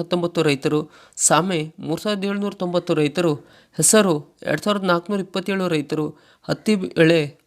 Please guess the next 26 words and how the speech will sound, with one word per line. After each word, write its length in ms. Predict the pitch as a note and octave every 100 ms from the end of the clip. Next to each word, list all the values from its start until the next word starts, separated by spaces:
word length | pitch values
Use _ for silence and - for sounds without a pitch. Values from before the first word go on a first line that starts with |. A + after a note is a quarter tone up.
| -
ಒಂದ್ 160 | F3+ G3
ಸಾವಿರದ 280 | F#3+ F#3 F3 D#3 D#3+
ಒಂಬೈನೂರ 320 | D#3+ G3 A3 G#3
ಅರವತ್ತು 300 | F#3+ F#3+ F#3+ F3
ರೈತರು, 300 | D3+ D#3+ D3+ D3+ - - -
ಸೂರ್ಯಕಾಂತಿ 600 | - F3 G#3+ G#3 F#3+ F#3 D#3+
ಬೆಳೆ 160 | D#3+ D3+ D3 -
ಆರ್ನೂರ 260 | D3+ F#3+ G3+ G3
ಎಪ್ಪತ್ತೈದು 380 | F#3+ F#3+ F#3 F3
ರೈತರು, 340 | D#3 D3+ D#3 D3+ - -
ಟೊಮೆಟೊ 320 | E3+ F#3+ F#3+ F3
ಬೆಳೆ 180 | E3+ D#3 D3+ - _ _ -
ತೊಂಬತ್ತೇಳು 460 | D#3 F3+ G3 G#3 G3+
ರೈತರು, 320 | E3+ D#3 D3+ D3+ - - D#3+
ಎಳ್ಳು 220 | G3+ F#3 D#3 - _ _
ಹದಿನೇಳು 440 | - D3 F3 G#3+ G#3 E3+
ರೈತರು, 340 | C#3+ D#3+ D3+ D3 - -
ಹುರುಳಿ 380 | E3+ G3+ G3 D#3 - -
ಎಪ್ಪತ್ತು 380 | C#3 - G3+ G3+ E3+
ರೈತರು, 320 | D3+ E3 D#3 D#3 - _ -
ನವಣೆ 400 | D3+ E3 G3 G#3 F3+
ಬೆಳೆ 180 | E3+ D#3 C#3+ - _ -
ಮುನ್ನೂರ 260 | D#3 G3 G3+
ಎಪ್ಪತ್ತಾರು 380 | G3+ F#3+ F#3 F3 D#3+
ರೈತರು, 340 | C#3+ D3+ D3+ - F3+ -
ಸಜ್ಜೆ 340 | D#3 D#3+